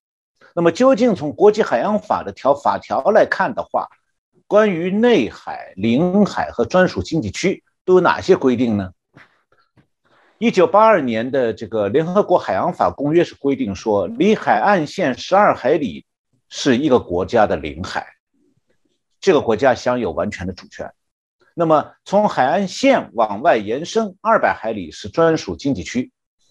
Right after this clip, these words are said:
所有所属的国家对这个海域享有经济权利，但其他国家在领海以外的专属经济区海域享有航行和飞行、飞越的自由。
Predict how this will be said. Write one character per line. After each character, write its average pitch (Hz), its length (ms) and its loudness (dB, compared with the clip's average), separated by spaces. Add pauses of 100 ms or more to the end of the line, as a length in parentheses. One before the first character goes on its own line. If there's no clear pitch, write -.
(180)
所 185 320 4
有 113 320 -2
所 180 260 2
属 123 160 -2
的 92 120 -10
国 117 160 -2
家 147 200 4
对 147 240 -2
这 175 140 0
个 135 80 0
海 95 240 -4
域 123 220 -2
享 156 360 0
有 98 220 0
经 208 260 2
济 185 220 0
权 87 400 -8
利， 123 180 -6 (600)
但 123 320 -2
其 - 180 -10
他 196 160 -2
国 123 180 -4
家 143 320 0 (120)
在 147 160 0
领 127 240 -4
海 143 180 0
以 90 340 -8
外 156 360 2
的 95 160 -6
专 190 340 -2
属 - 160 -8
经 156 220 -8
济 110 80 -8
区 - 160 -4
海 80 280 -2 (100)
域 127 260 -2 (280)
享 120 320 0
有 98 200 2
航 147 360 2
行 135 280 -4
和 123 180 0
飞 147 300 0
行、 87 340 -10
飞 190 300 2
越 190 240 4
的 90 100 -6
自 87 220 -14
由。 67 360 -6